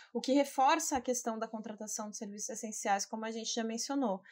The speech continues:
Além disso, a gente tem que pensar,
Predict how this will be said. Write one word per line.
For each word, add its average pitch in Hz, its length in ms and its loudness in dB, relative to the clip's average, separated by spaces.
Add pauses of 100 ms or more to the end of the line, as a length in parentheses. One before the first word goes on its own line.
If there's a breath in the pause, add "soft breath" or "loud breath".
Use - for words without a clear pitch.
(300 loud breath)
Além 269 220 2
disso, 277 520 2
a 233 100 2
gente 247 240 0
tem 285 120 -2
que 285 60 -10
pensar, 254 580 2